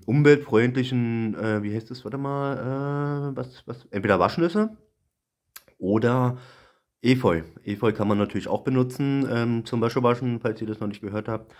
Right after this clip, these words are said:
Weil wir uns auch viel mit Kräuter beschäftigen, haben wir das natürlich unterwegs, also für unterwegs auch sehr gut aufgenommen und gelernt. So, ein bisschen Fahrradwerkzeug, falls man mal, äh, also Spezialwerkzeug eigentlich eher so für die Tretlagerfunktion und sonstige Sachen,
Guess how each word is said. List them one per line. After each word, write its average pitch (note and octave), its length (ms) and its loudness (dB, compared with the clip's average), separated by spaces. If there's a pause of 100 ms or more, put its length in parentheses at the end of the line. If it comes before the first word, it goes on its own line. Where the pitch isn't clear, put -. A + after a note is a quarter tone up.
(300)
Weil F#2 120 -4
wir F#2+ 80 2
uns F#2 140 0
auch F#2+ 140 -6
viel - 180 -6
mit F#2 320 -4
Kräuter F#2+ 340 0
beschäftigen, G#2 840 -2
haben F2+ 180 -6
wir F#2 100 -4
das E2+ 180 -10
natürlich F2 460 -8
unterwegs, D#2 500 -8 (220)
also D#2 180 -4
für F#2 120 0
unterwegs D#2+ 440 0
auch E2 280 -8 (140)
sehr D#2 180 -6
gut F2 140 -6
aufgenommen F#2 440 -4
und F2+ 120 -6
gelernt. G2 360 -2 (800)
So, B2+ 320 6
ein F#2 200 0
bisschen B2+ 220 -2
Fahrradwerkzeug, C#3 640 0
falls - 200 -4
man A#2+ 120 2
mal, A2+ 840 2
äh, - 60 -14
also F#2 180 0
Spezialwerkzeug A#2 960 2
eigentlich A2 340 -4
eher G#2+ 180 -2
so G#2 100 -4
für F#2+ 120 -8
die F2 100 -8
Tretlagerfunktion G2 880 -2
und F2 120 -4
sonstige A2 360 -2
Sachen, A2+ 360 0